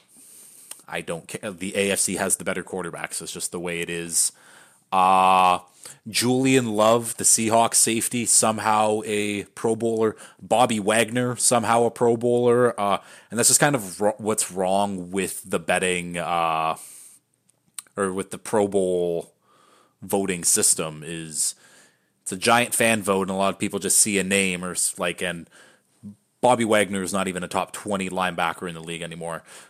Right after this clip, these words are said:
Julian Love, Julian Love's having a fantastic season, but when you're talking about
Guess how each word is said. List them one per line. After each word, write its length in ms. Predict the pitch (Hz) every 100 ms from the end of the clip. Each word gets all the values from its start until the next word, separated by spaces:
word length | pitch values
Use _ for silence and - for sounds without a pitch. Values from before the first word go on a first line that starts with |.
| _
Julian 400 | 123 147 143 135
Love, 340 | 131 123 101
Julian 320 | 110 123 120 113
Love's 160 | 110
having 220 | 117 107
a 40 | 101
fantastic 560 | 113 101 110 104 98
season, 440 | - 110 98 95 90
but 400 | 90 90 90 101
when 140 | 95
you're 100 | 95
talking 380 | 98 98 95 98
about 400 | 95 92 92